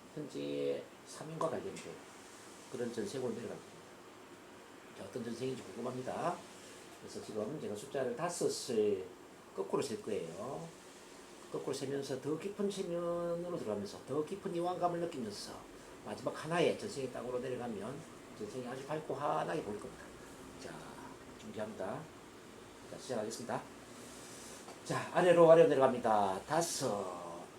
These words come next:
아래로, 아래로, 더 깊이, 더 깊이 이완됩니다. 넷, 아래로, 아래로, 나의 전생을 찾아서 아래로, 아래로 갑니다. 셋,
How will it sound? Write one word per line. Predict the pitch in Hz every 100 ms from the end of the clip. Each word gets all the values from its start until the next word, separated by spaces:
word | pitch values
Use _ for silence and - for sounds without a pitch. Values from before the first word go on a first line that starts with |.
| -
아래로, | 156 156 160 170 160 151
아래로, | 127 98 90 82 80 - - -
더 | 113 120
깊이, | 151 - - 170 156 156 156 156 156 160 - - - - -
더 | 113
깊이 | - - 160 131
이완됩니다. | 120 107 - - - - - - - - - - -
넷, | 113 151 120 - - - - - - - - -
아래로, | - 76 156 80 -
아래로, | - - - - - - - - - -
나의 | 101 95
전생을 | 95 90 131 139
찾아서 | 101 92 - 82 123 - - - - -
아래로, | - 127 139 151
아래로 | 139
갑니다. | - - - -
셋, | - - - 202